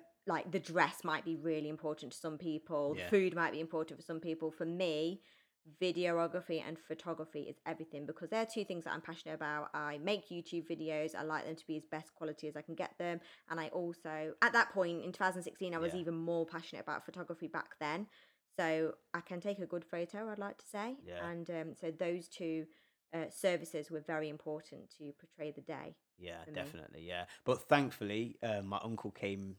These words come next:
Speaker 2: to the rescue. My
Speaker 1: Yeah.
Speaker 2: uncle, actually, and my cousin, uh,
Speaker 1: Yeah.
Speaker 2: my cousin, uh, James, who was my best man, uh, they came to the rescue and sorted it out for us. So
Speaker 1: Mm-hmm.
Speaker 2: we did get somebody in the end. Um, you know, it wasn't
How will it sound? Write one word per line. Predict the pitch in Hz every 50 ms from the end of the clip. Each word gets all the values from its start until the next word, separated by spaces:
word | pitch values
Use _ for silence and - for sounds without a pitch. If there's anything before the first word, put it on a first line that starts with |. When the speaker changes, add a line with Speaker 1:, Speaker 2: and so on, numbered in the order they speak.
| -
Speaker 2:
to | - - - 101 98 95
the | 95
rescue. | 95 101 98 - - - - 92 90
My | 104 120
Speaker 1:
Yeah. | 120
Speaker 2:
uncle, | 131 131 - 151 135 -
actually, | 120 127 110 - - 113 107 104 104
and | 90 107
my | 101 101
cousin, | - - 117 95 104 98 98 104 110 127 - 104
uh, | 104
Speaker 1:
Yeah. | - 165 160 156 151
Speaker 2:
my | -
cousin, | - - 110 92 101 95 92 95 95 90 -
uh, | 101 95 90
James, | 87 - 104 101 98 95 -
who | 90
was | 90 87
my | 101 95
best | 87 - 95 - -
man, | 101 95 90 87 92 - - - - - - _ _ _
uh, | - 104 101 98
they | 113 117
came | 110 - 120 107
to | - -
the | 107 101
rescue | 104 107 107 - - - 101 101 101 95 - -
and | 98 95 95 98 98 95 95 95 - - -
sorted | - - - 104 95 98 - - - 95 90 - - -
it | - 92 - -
out | 98 95 92 - -
for | - - 92 87
us. | 90 90
So | 190 - -
Speaker 1:
Mm-hmm. | 98 101
Speaker 2:
we | 113
did | 110 151 156 -
get | - 151 131 -
somebody | - - 131 113 107 98 104 101 92 - 98 98 95 95 - -
in | 98 92
the | 95 98
end. | 95 90 87 87 87 90 92 - - _ _ _ _ _ _ -
Um, | - 107 107 107 104 101 101 104 101 -
you | - 202
know, | 180 151 -
it | 160 170
wasn't | 196 214 - - 196 -